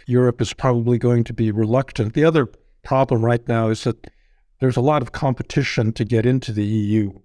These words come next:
So you have a lot of countries, you know, in Eastern Europe that have been, uh, waiting for twenty years to get in.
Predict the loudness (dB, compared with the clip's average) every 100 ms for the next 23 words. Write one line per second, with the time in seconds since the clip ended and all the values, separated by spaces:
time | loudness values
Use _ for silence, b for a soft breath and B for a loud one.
0 | _ -2 2 2 2 2 2 2 0 -2
1 | -2 -2 0 2 2 0 0 2 2 2
2 | 2 2 2 -2 _ _ _ _ -4 -4
3 | 0 2 4 6 6 4 0 -2 0 -2
4 | 0 2 2 2 0 0 0 2 2 4
5 | 2 2 -2 _ _ _ -8 -4 0 2
6 | 4 4 4 2 -2 0 0 2 2 2
7 | 0